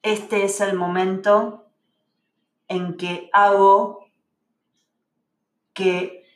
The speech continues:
mis resultados sean realidad, que lo que yo quiero que sea mi resultado sea realidad". Estos son ejemplos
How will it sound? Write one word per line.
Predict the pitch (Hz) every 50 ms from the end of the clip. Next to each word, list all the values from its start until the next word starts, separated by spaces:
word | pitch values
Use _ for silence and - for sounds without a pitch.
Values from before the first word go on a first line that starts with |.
| _ _ -
mis | 196 190 190 185 160
resultados | 156 175 180 175 - 180 170 170 165 - 196 196 196 202 208 208 208 - - -
sean | - - 185 190 185 185 170
realidad, | 165 160 165 160 156 156 156 160 165 165 156 151 151 151 151 - - _ _ _ _
que | - 170
lo | 165 165 170 165
que | - - 165
yo | - - - 175 -
quiero | - 202 208 214 220 214 - - -
que | - 180 170
sea | - - - 190 190 190
mi | 185 170
resultado | 156 156 156 - 165 160 156 - 185 185 202 214 220 - - -
sea | - - - 175 180 180 180
realidad". | 175 160 160 156 156 160 160 165 165 156 156 - - - - _ _ _ _ _ _ _ _ _ _ _ _ _ _ _ _ _ _ _ _ _ _ _ _ _ _ _ _ _ _ _ _ _
Estos | - 254 262 - 320 302 -
son | - 214 208 220 226 226 - - -
ejemplos | 190 185 - - - 226 220 220 208 190 170 - 170 165 165 160 170 - - - - - _ _ _